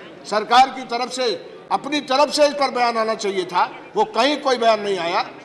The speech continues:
और सरकार जो है वो इस मामले में सो रही है, लगता है जानबूझकर इन लोगों से मिली हुई है। इसलिए मैं कहना चाहता हूँ ये गंभीर मामला है, इस मामले को सरकार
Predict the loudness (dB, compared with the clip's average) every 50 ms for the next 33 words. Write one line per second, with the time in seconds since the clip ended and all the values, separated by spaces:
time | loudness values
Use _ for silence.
0 | -2 2 4 4 4 2 -2 -6 -4 0 0 2 2 2 0 -2 -2 -2 -2 0
1 | 2 2 2 2 0 -4 -12 -10 -6 -4 -4 -2 2 2 2 2 2 0 -2 -2
2 | -2 -4 -2 0 2 2 4 2 2 2 0 -2 -2 -4 -8 -12 -6 -2 0 0
3 | 0 0 4 4 6 6 6 4 2 2 2 2 2 2 0 -6 -10 -6 -4 -4
4 | -4 -4 -2 -4 -4 -4 -4 -6 -6 -6 -8 -6 -6 -6 -6 -6 -6 -8 -12 -14
5 | -16 -18 -20 -20 -20 -20 -20 -16 -14 -12 -10 -8 -4 0 4 4 4 4 4 0
6 | -4 -10 -10 -8 -6 -4 -2 0 0 2 2 2 2 2 2 2 2 2 0 -2
7 | -2 -2 -4 -4 -4 -6 -4 -4 -4 -4 -2 0 0 0 0 0 2 2 2 2
8 | 0 -2 -8 -16 -14 -6 -4 -4 -2 0 0 0 0 0 0 -2 -2 -2 -2 -6
9 | -6 -6 -6 -6 0 2 4 4 4 4 2 -4 -14 -16 -16